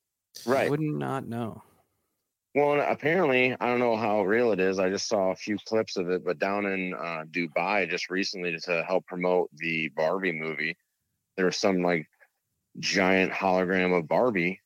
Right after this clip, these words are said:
Speaker 1: stepping out of, like, a plastic box, and, like,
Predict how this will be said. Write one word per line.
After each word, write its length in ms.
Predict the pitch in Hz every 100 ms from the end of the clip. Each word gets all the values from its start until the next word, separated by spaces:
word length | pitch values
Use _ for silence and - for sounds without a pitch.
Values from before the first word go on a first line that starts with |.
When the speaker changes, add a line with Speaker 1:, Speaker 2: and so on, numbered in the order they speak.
| _
Speaker 1:
stepping 500 | - - - 90 -
out 200 | 90 87
of, 40 | 85
like, 220 | 85 78
a 120 | 78 71
plastic 460 | 104 82 - 76 76
box, 480 | 80 87 85 - -
and, 280 | 76 76 -
like, 180 | 78